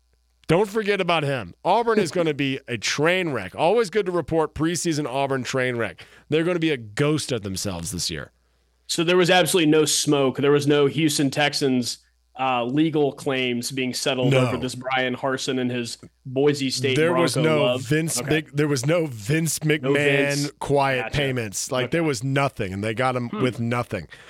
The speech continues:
Speaker 1: Um, so that was a good check-in with Auburn football. Lane Kiffin.
Speaker 2: Oh, perfect.
Speaker 1: He di-, he made
Speaker 2: Exhibit
Speaker 1: a little,
Speaker 2: B.
Speaker 1: yeah, he made a little bit of some ripples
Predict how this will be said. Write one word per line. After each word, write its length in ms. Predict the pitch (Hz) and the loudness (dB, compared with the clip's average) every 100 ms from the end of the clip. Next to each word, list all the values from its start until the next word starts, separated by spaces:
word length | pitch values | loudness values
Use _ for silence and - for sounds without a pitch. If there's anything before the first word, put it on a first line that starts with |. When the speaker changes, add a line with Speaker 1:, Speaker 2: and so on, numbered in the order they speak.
| - - _ - | -20 -20 _ -2
Speaker 1:
Um, 320 | 165 175 170 | 0 0 -2
so 100 | 196 | 0
that 140 | 277 | 0
was 100 | 277 | -2
a 40 | 170 | -2
good 160 | 165 | -2
check-in 340 | - 156 127 131 | 0 -2 -2 -2
with 100 | 120 | 0
Auburn 300 | 117 113 110 | -2 -2 -6
football. 560 | 123 113 131 131 143 - _ _ _ _ _ _ _ _ _ - | -8 -4 -2 0 -2 -10 _ _ _ _ _ _ _ _ _ -2
Lane 340 | 117 135 135 | 0 2 0
Kiffin. 440 | - 131 - 85 65 _ _ _ _ _ _ _ _ _ - | -2 -2 -4 -8 -10 _ _ _ _ _ _ _ _ _ -2
Speaker 2:
Oh, 140 | 147 | -2
perfect. 540 | 113 - 143 143 107 - - - _ _ _ _ - | -2 -2 -2 -2 -6 -14 -20 -20 _ _ _ _ -6
Speaker 1:
He 440 | 98 127 147 156 | -2 0 2 0
di-, 280 | 127 127 131 | -4 -6 -2
he 80 | 139 | 0
made 140 | 160 | 2
Speaker 2:
Exhibit 360 | 147 143 170 170 | 2 4 6 8
Speaker 1:
a 40 | |
little, 120 | 170 185 | 6 4
Speaker 2:
B. 260 | 180 131 131 | 2 2 0
Speaker 1:
yeah, 400 | 165 180 160 151 | 2 2 0 0
he 140 | 185 | 0
made 220 | 220 208 | 0 0
a 60 | 180 | -2
little 340 | 170 202 214 | 0 0 0
bit 180 | 190 220 | 0 0
of 120 | 208 | 0
some 200 | - 208 202 | -2 -2 0
ripples 720 | 208 190 160 135 117 - | 0 0 -2 -2 -4 -8